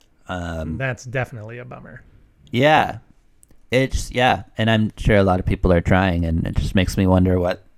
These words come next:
Speaker 1: what the solution can be someday
Speaker 2: Yeah.
Speaker 1: to,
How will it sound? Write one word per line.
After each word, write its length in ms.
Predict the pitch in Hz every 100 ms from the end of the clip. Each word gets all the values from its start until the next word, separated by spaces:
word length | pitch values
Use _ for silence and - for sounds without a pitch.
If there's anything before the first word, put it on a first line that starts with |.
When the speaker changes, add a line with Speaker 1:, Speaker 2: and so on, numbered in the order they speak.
| - - - - -
Speaker 1:
what 200 | 98 -
the 80 | 120
solution 840 | - 113 107 107 107 101 98 104 - - _ _ _ _ _ _ _ _ _ _ -
can 180 | 98
be 240 | 92 92 87
someday 680 | - 90 85 82 82 85 - _ _ _ _ _
Speaker 2:
Yeah. 340 | 185 110 95 87
Speaker 1:
to, 180 | 82